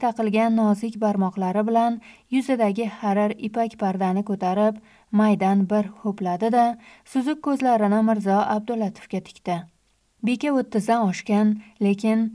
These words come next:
hanuz latofatini yo'qotmagan, oppoq yuzining o'ng tomonida katta qora xoli bor, ko'hlik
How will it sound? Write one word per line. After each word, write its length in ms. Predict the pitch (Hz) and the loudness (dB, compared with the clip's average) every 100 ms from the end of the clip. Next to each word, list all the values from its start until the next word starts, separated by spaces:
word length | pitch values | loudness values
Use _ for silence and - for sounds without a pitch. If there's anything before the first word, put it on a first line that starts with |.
| - - | -10 -8
hanuz 420 | 214 196 202 220 | -2 2 2 0
latofatini 680 | 240 233 240 220 185 196 202 214 | -4 0 -2 0 -2 0 2 2
yo'qotmagan, 640 | 214 196 190 185 202 208 214 214 - _ 226 | 0 -4 -2 -2 0 0 0 -2 -14 _ 2
oppoq 320 | 262 262 277 269 | 2 2 0 0
yuzining 420 | 262 240 233 240 - | -2 -2 -2 -2 -2
o'ng 120 | 240 240 | -2 -2
tomonida 460 | 226 214 190 180 208 214 | 0 2 2 0 -2 -2
katta 320 | 208 208 202 196 - | -4 -4 -6 -6 -2
qora 220 | 226 208 196 | 0 0 -2
xoli 280 | 202 190 190 | -2 0 0
bor, 200 | 185 180 202 _ _ _ | 0 -2 -4 _ _ _
ko'hlik 420 | 269 277 269 214 | -2 -2 -2 -4